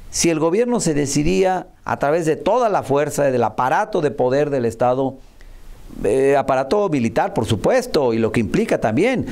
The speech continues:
la fuerza del Estado que constitucionalmente le da la posibilidad de ejercerla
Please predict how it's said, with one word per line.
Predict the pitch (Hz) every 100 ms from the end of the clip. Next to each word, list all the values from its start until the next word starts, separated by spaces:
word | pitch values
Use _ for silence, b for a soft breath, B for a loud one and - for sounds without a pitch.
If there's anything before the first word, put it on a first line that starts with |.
| B B -
la | 107
fuerza | - 175 220 147
del | 117 107
Estado | 104 131 147 156
que | 127
constitucionalmente | 120 117 110 117 110 120 139 143 131
le | 104
da | 120 175 - B B 104
la | 110
posibilidad | 165 147 131 131 139
de | 131
ejercerla | 117 101 139 135 156